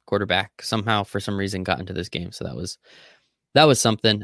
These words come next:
Um, yeah, not much else from this game. It was pretty much just the Rams consistently screwing up over and over again. Let us move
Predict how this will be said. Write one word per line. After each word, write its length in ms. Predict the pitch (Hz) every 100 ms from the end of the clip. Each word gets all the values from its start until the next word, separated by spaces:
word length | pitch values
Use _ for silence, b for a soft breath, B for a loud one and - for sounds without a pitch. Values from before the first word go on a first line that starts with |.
| -
Um, 380 | 104 104 101 92
yeah, 160 | 127
not 140 | 123 131
much 160 | 135 131
else 160 | 131
from 120 | -
this 120 | 120 113
game. 240 | 117 104
It 40 |
was 100 | 95
pretty 200 | - 107
much 140 | 104 101
just 200 | 104 -
the 80 | 92
Rams 420 | 95 98 98 - -
consistently 600 | 98 - 98 - 95 92
screwing 400 | - - 92 92
up 160 | 90 -
over 240 | 92 87
and 80 | 85
over 200 | 92 85
again. 260 | 76 73 60 - B B B B
Let 320 | 110 143 175
us 240 | 139 151 -
move 400 | 117 139 135